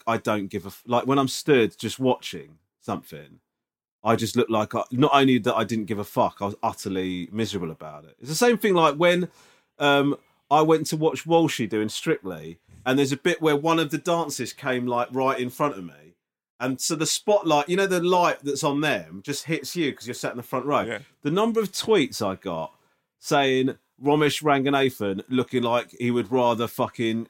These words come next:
Speaker 1: chop his own dick off than be sat watching Strictly tonight." And I was just engaged in what I was, what, you know, it was like, I just didn't happen to be smiling or whatever.
Speaker 2: But I, I
Speaker 1: Bad.
Speaker 2: think with you, though, people know that's the thing. If it was me genuinely looking like that,
Speaker 1: Yeah.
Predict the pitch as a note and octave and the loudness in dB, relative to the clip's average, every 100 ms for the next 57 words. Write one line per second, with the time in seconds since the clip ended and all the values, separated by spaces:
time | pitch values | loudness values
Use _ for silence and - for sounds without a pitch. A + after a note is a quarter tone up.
0 | - - A#2+ A#2+ A#2+ A2+ A#2+ A#2+ - F#2+ | -10 -6 -4 -2 0 0 2 0 0 -4
1 | - G2+ G#2+ G2 A#2 G#2 G2+ - G#2+ - | -4 -4 -4 -2 -2 -2 -6 -10 -10 -6
2 | B2 G2 F#2+ - E2+ E2 E2+ _ _ _ | -6 -4 -10 -12 -16 -16 -18 _ _ _
3 | _ - E3 F#3+ F#3 B3+ - G#3+ E3 G3+ | _ -2 2 2 2 0 0 -2 2 2
4 | G#3 D#3+ D#3+ D3+ D3 C#3+ E3 F#3+ E3 F#3+ | 2 0 -2 0 0 0 -2 -2 -2 0
5 | B2 B2+ D3+ D3 C3+ C3 C3+ D#3+ F3 D3+ | 2 0 0 0 0 -6 -6 -4 -4 -2
6 | C#3 C#3 C3 C3 B2 - D#3+ D#3+ A2+ F2+ | -2 -4 -8 -6 -6 -4 -2 -2 -2 -8
7 | D2 D#2+ D2+ D#2+ _ _ _ F3+ B3 C4 | -14 -20 -20 -20 _ _ _ 0 2 4
8 | - B3+ A#3+ G3+ F3 E3 E3+ D#3+ C3+ C3+ | 4 4 2 -4 -6 -4 -4 0 0 0
9 | D3 C#3 B2+ D#3+ D#3+ E2 A1+ - E2+ E2+ | -2 -2 0 2 0 -4 -10 -20 -14 -14
10 | D#2+ - _ - C#3 F#3 C3+ C#3+ G3 F#3 | -14 -18 _ -6 -2 0 0 2 4 4
11 | A#2 C#3+ C#3 A2 G#2 - G#2 F#2 F#2+ E2+ | 2 2 4 2 0 0 2 4 2 0
12 | _ _ _ _ _ _ _ _ _ _ | _ _ _ _ _ _ _ _ _ _
13 | _ _ G#2 G2+ F#2+ F#2 | _ _ -10 -4 -4 -4